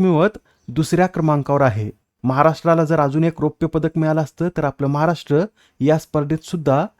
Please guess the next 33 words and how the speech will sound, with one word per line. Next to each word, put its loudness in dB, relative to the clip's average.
पहिल्या 2
स्थानी -2
असतं. -4
यात 6
नागालँड 4
तिसऱ्या 2
स्थानावर 2
आहे, 2
तर 2
हरियाणा 2
आणि 0
जम्मू 0
काश्मीर 0
हे 0
चौथ्या 0
क्रमांकावर 0
आहेत. 0
या 4
स्पर्धेसाठी -2
जो -2
मॅस्कॉट 0
होता, 0
तो 0
डॉल्फिनवर 4
आधारित 0
असून -2
त्याला 4
पर्ल 4
असं 0
नाव 4
देण्यात -2
आलं 0
होतं. -6